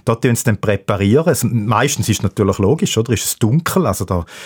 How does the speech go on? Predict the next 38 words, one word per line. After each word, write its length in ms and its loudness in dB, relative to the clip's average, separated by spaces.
haben 140 2
sie 100 -6
dann 120 0
so 180 -2
starke 480 -2
Skiwerfer 640 0
vorne 440 2
und 200 2
hinten 260 2
dran. 340 0
Gibt 200 0
dann 100 2
noch 140 2
recht 220 0
eine 80 -4
coole 400 0
Stimmung, 460 0
wenn 180 0
du 80 -6
so 140 0
auf 260 -2
so 120 0
einer 180 0
Piste 420 -4
rumfährst. 680 0
Und 140 2
es 120 2
ist 160 2
auch 160 2
so, 240 2
dass 180 -2
das 300 -2
Präparieren, 580 0
das 220 -2
tägliche 440 0
Präparieren 680 0
von 240 0
einer 160 0